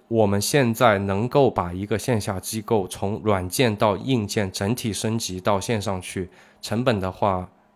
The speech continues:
呃，我这里就不说了，反正出乎你意料就得了，就还挺低的。所有的，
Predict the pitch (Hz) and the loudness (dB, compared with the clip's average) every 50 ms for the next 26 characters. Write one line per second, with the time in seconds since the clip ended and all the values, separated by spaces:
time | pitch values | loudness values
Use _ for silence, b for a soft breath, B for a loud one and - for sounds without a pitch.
0 | _ _ _ - - 95 92 92 98 92 87 - _ _ 98 101 - - _ _ | _ _ _ -14 -12 -10 -10 -10 -10 -14 -16 -20 _ _ -10 -10 -10 -12 _ _
1 | _ - - 120 107 95 92 98 90 104 - - 98 98 95 85 - - 92 92 | _ -6 -4 -4 -2 -2 -4 -6 -6 -8 -8 -6 -4 -4 -4 -4 -6 -6 -8 -6
2 | - 110 104 104 98 - - - 104 - 110 107 101 92 87 90 98 98 95 95 | -4 -4 -4 -4 -6 -6 -8 -10 -6 -6 -4 -4 -4 -4 -4 -6 -4 -4 -4 -4
3 | 92 90 90 87 - 82 85 87 87 b b b b _ _ - - 101 95 87 | -4 -6 -8 -8 -8 -8 -8 -8 -10 b b b b _ _ -8 -6 -4 -4 -6
4 | - - _ - - 101 - - - 95 90 87 - 92 95 98 92 - b b | -8 -14 _ -14 -12 -12 -10 -8 -10 -10 -10 -10 -12 -12 -10 -10 -10 -12 b b
5 | b b b b b b - - 113 120 117 101 101 98 90 | b b b b b b -2 2 4 4 4 4 2 -2 -4